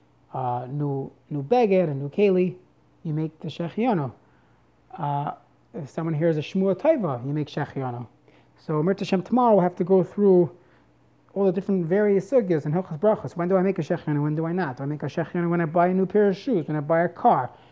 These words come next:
if I buy a shetel, I buy, uh, jewelry, gowns? You know, it's, it's almost wedding season again. Wedding season was from Sira till, till the three weeks, and then you have after the three weeks, people are trying to get weddings in before Yom Tov. So you have wedding season again. People are trying to, uh,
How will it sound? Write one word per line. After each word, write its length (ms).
if 80
I 20
buy 180
a 40
shetel, 540
I 40
buy, 340
uh, 300
jewelry, 560
gowns? 380
You 60
know, 100
it's, 260
it's 140
almost 240
wedding 260
season 340
again. 320
Wedding 240
season 280
was 160
from 140
Sira 380
till, 460
till 200
the 60
three 180
weeks, 260
and 100
then 300
you 80
have 200
after 240
the 60
three 180
weeks, 260
people 240
are 40
trying 200
to 60
get 160
weddings 320
in 100
before 420
Yom 220
Tov. 180
So 300
you 80
have 40
wedding 260
season 300
again. 320
People 240
are 40
trying 360
to, 260
uh, 300